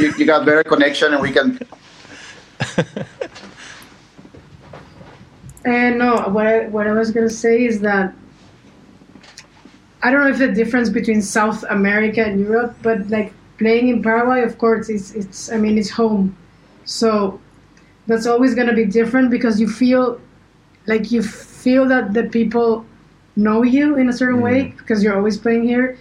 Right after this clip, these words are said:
Speaker 3: So when I play in Europe, for instance, um, this is gonna sound kind of cheesy, but, I mean, I always remember, like, the people who always go here to dance because, you know, if it weren't for them,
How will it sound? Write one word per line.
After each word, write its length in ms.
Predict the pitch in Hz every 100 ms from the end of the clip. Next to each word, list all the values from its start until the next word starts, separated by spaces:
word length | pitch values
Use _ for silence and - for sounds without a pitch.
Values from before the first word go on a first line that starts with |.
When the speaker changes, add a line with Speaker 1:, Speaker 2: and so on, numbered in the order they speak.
| - - -
Speaker 3:
So 260 | - 240
when 200 | 226 247
I 100 | 254 254
play 340 | 247 247 247
in 420 | 214 220 202 185
Europe, 360 | 190 262 233 196
for 100 | 220
instance, 640 | 202 190 226 220 208 - - - - - - - - _ _ -
um, 560 | 214 208 196 185 175 - - - _ - - - - _ _ 202
this 120 | 214
is 80 | 220
gonna 160 | 220 214
sound 480 | 196 196 190 185 - - _ -
kind 160 | 202
of 120 | 196 190
cheesy, 380 | 233 240 208
but, 200 | 196 202 190 226
I 60 |
mean, 180 | 233 240
I 140 | 240
always 320 | 233 262 285 254
remember, 580 | 254 233 240 254 311
like, 200 | 269 233
the 100 | 233
people 260 | 233 247 277
who 140 | 254
always 260 | 233 233 240
go 260 | 196 220 233
here 260 | 240 269
to 120 | 262 247
dance 300 | 214 233 -
because, 460 | 240 202 226 196 - - - -
you 80 | 240
know, 80 | 226
if 140 | 220
it 120 | 233 220
weren't 240 | 254 262
for 120 | 247
them, 360 | 240 262 233